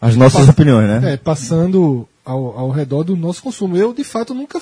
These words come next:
Speaker 2: nunca ri muito, nunca fui um, um, um
Speaker 1: Nunca ri muito, ponto, Fred.
Speaker 2: É,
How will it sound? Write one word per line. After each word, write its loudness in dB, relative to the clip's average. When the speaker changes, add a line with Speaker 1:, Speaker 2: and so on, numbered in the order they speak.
Speaker 2:
nunca -8
ri -4
muito, -4
nunca -10
fui -8
um, -8
um, -12
um -12
Speaker 1:
Nunca 6
ri 10
muito, 8
ponto, 4
Fred. -2
Speaker 2:
É, -8